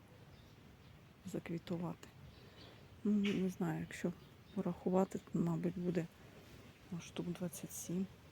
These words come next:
Я в шоці, чесно кажучи, навіть не знаю. Чи трохи повиламувати їх.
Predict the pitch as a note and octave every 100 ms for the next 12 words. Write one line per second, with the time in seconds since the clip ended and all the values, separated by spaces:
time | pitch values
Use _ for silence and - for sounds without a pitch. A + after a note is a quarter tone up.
0 | - - - - - - - - - -
1 | - - - - - - - F#3 - E3
2 | E3 - - - - E3+ - G3+ F#3+ -
3 | E3 D#3+ D#3+ - D#3 D#3+ D#3+ D#3+ D#3+ D#3+
4 | - - - - - G3 - F#3 - E3
5 | - E3+ E3+ E3+ G3 G3 F3 E3+ F3+ E3+
6 | E3+